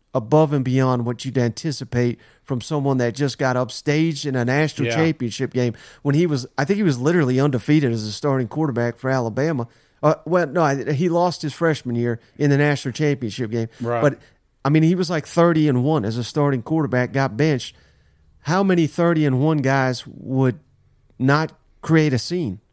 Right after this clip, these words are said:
Speaker 2: Right.
Speaker 1: and stick around and be a contributor? So, yeah, I'm f-, I'm fine with all that. Jalen, with Alabama kinda claiming Jalen Hurts, but that,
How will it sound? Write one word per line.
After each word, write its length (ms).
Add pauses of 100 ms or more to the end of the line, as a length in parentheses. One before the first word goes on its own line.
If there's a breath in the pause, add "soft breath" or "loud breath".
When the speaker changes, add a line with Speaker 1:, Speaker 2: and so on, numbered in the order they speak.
(340)
Speaker 2:
Right. 340
Speaker 1:
and 180
stick 440
around 460
and 140
be 120
a 40
contributor? 540
So, 300 (380 soft breath)
yeah, 240
I'm 100
f-, 180
I'm 180
fine 540
with 140
all 180
that. 300 (300)
Jalen, 340
with 200
Alabama 500
kinda 280
claiming 400
Jalen 360
Hurts, 200
but 160
that, 200